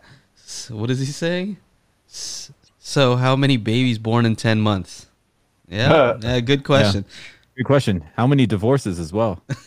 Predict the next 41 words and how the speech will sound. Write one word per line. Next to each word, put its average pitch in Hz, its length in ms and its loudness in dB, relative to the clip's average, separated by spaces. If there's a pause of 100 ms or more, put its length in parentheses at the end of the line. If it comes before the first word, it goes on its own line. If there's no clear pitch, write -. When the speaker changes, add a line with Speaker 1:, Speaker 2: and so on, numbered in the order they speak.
Speaker 1:
<laughs> - 320 -18
Speaker 3:
I 78 80 -10
guess. 123 240 0 (520)
Speaker 2:
Definitely 131 320 4
Speaker 3:
There's - 20 4
Speaker 2:
not 123 120 4
Speaker 3:
a 120 40 4
Speaker 2:
a - 0 -
Speaker 3:
lot 120 80 4
Speaker 2:
lot 147 60 4
Speaker 3:
of 143 80 4
Speaker 2:
of 104 40 -2
weddings. 110 540 0 (560)
Speaker 3:
No, 139 380 2 (100)
no. 127 400 2
All 123 160 2
my 156 160 4
wedding 147 400 2
people 120 320 0
are 107 100 0
canceling, 92 600 -4 (100)
so 87 400 -8 (800)
Speaker 1:
Uh, 120 480 0
Speaker 3:
it's 90 340 -8 (340)
crazy. 101 160 -2
Speaker 1:
video 139 200 2
on 135 80 2
demand 127 260 2
releases 131 300 2
are 113 100 4
just 139 220 2
standard 139 380 4
H 131 200 0
D 123 120 2
X, 120 180 2
so 113 120 0
no 113 180 2
four 123 240 0
K 110 200 -2
or 98 80 -2
Atmos. 110 680 0